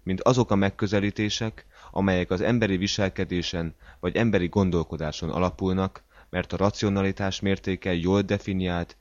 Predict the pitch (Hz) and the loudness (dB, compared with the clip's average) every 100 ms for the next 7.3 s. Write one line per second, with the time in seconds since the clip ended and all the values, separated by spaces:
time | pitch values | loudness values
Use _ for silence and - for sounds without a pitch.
0 | _ - - - 110 82 78 85 78 76 | _ -10 -8 -2 0 0 -2 -6 -6 -8
1 | 69 71 65 65 65 - - _ _ - | -8 -10 -12 -12 -14 -18 -20 _ _ -20
2 | _ - - _ - 104 110 156 131 98 | _ -20 -20 _ 0 4 8 10 10 10
3 | 110 - 95 - 90 95 101 - 98 101 | 6 4 2 2 0 0 0 -2 -2 -2
4 | 92 95 98 131 117 87 - 123 - 95 | 0 0 0 2 2 0 2 0 0 -4
5 | 85 87 - - 95 90 90 92 - 92 | -4 -4 -6 -2 0 0 -2 -2 0 -2
6 | 90 104 90 - 78 73 - 73 67 69 | 2 4 4 2 -2 -4 -4 -4 -4 -6
7 | 67 - - | -8 -12 -20